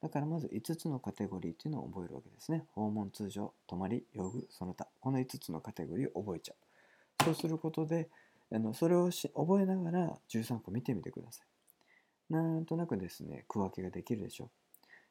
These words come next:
こういうのはね、ちっちゃい塊に分けるんですよ。一度に十三個覚えようとせずにですね、ちっちゃい塊に分ける。じゃあ、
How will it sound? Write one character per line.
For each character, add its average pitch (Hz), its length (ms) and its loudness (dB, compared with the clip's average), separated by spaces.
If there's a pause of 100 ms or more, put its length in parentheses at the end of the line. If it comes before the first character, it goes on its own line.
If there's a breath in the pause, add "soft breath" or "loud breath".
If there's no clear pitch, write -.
こ 160 120 -2
う - 20 2
い - 20 0
う - 20 0
の 123 60 2
は 98 60 0
ね、 95 180 -4
ち - 120 -8
っ - 100 -4
ち - 100 -4
ゃ 170 60 4
い - 20 2
塊 110 140 -2 (100)
に 101 320 -2
分 95 140 -4
け 165 140 -4
る 151 80 0
ん 107 40 -2
で 92 80 -6
す - 80 -12
よ。 - 80 -20 (220)
一 107 180 -4
度 123 80 2
に 120 140 2
十 98 160 -2
三 131 180 -4
個 101 160 -4
覚 120 120 -6
え 120 60 -4
よ 131 40 -2
う - 20 -4
と - 120 -14
せ - 140 -12
ず - 140 -14
に - 80 -12
で - 100 -16
す - 120 -8
ね、 151 200 -2
ち - 100 -20
っ - 60 -20
ち - 100 -2
ゃ - 20 4
い 127 40 0
塊 143 120 -4 (200)
に 85 100 -10 (100)
分 - 100 -20
け - 80 -4
る。 - 100 -8 (680 loud breath)
じ 147 100 4
ゃ 165 40 8
あ、 160 40 -2